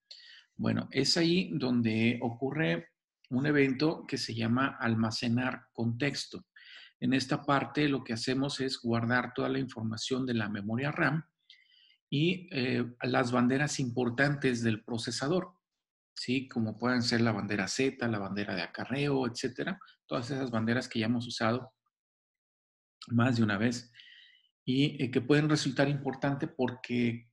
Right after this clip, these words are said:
en base a ellas se toman decisiones y tal vez en el momento que se ejecutó cierta instrucción hubo una modificación de la bandera. Y entonces, si yo voy a interrumpir el proceso de esa tarea,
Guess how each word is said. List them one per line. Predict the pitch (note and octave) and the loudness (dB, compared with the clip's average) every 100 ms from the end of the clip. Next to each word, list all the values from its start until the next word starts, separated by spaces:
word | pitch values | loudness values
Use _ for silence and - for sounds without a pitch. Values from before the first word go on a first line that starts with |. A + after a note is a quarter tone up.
| - | -2
en | A#2+ | 0
base | C3+ C#3 D3 | 0 0 0
a | |
ellas | C3 C3+ C#3 | 2 2 0
se | A#2+ | -4
toman | - B2 C3 B2+ | -2 -2 0 2
decisiones | A#2 A#2 A2+ - F#3 G#3 B2 - - | 2 0 -4 2 2 2 -2 -8 -10
y | A#2 A#2 A#2+ A#2+ | -4 0 0 0
tal | B2 B2+ | 0 0
vez | C3 D3 C#3+ | 2 2 2
en | A#2 A#2+ | 4 6
el | A2+ | 6
momento | A#2 B2+ C3+ C3+ C#3+ | 6 4 2 -2 -4
que | C#3 | -4
se | - | -2
ejecutó | C#3 - B2+ C3 - C#3 | -4 -4 -6 -8 0 0
cierta | B2+ A2+ A#2 C3+ | 2 0 0 -2
instrucción | C#3 - D#3 - E3 G3+ - - _ _ _ _ | -2 -4 -2 0 0 0 -8 -20 _ _ _ _
hubo | D#3 C#3+ | 8 8
una | C3+ C#3 C3+ | 2 2 4
modificación | B2 G#2+ G2+ A2+ A#2 - A2+ A2 | 4 2 0 -4 -4 -2 0 2
de | |
la | G#2 G2+ | 2 0
bandera. | F#2+ F#2 F2 - - - - - - | -2 -4 -6 -8 -18 -20 -20 -20 0
Y | A#2 | 4
entonces, | A#2 C#3 C3+ C#3+ | 6 4 2 0
si | - A#2 | 0 2
yo | C3+ | 2
voy | D3+ D#3 | 4 4
a | |
interrumpir | E3+ E3 D3+ B2+ A#2+ C#3 D3+ | 4 2 0 2 2 4 2
el | C#3 C#3+ | 0 -6
proceso | A#2+ A#2 - C#3 C#3+ B2 | -4 -4 0 0 0 0
de | A2 A2 | 2 2
esa | A2+ C#3+ | 0 -2
tarea, | - C#3+ C3 C3 C#3+ | -2 -2 0 0 -4